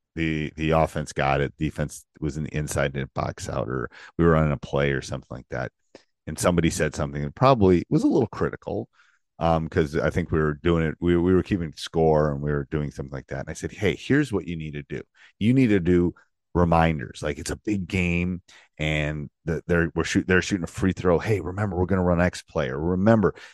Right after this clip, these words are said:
that you gotta get really low on this guy. Remember, maybe you got, maybe I gotta help you box this guy out. May-, hey, remember, you're gonna get pressured after you make this, and they're gonna double team." It's those, those rem-, leaders do those kind of things. Like I said, they don't only worry about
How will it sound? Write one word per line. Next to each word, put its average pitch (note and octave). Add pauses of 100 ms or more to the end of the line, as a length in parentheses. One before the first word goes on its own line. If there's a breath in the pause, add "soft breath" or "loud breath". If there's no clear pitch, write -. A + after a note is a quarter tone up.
that E2+
you F2
gotta G2+
get F2+
really G2+
low F#2+
on F2+
this D#2+
guy. C#2+
Remember, G2
maybe G2+
you G#2
got, F#2+ (100)
maybe G#2+
I G2+
gotta G2+
help G#2
you G2
box F2+
this F2
guy E2
out. D2+ (720 soft breath)
May-, F#2
hey, A#2
remember, A#2
you're G2
gonna A#2+
get G#2+
pressured B2+
after G2
you F#2+
make G#2
this, D#2+
and E2+
they're F2
gonna F2+
double G2
team." F#2+ (340 loud breath)
It's -
those, F2+ (100)
those A2
rem-, G#2 (120)
leaders A#2+
do G#2
those F#2+
kind E2+
of -
things. -
Like D#2
I E2
said, -
they D2
don't F#2+
only F2
worry D#2+
about D2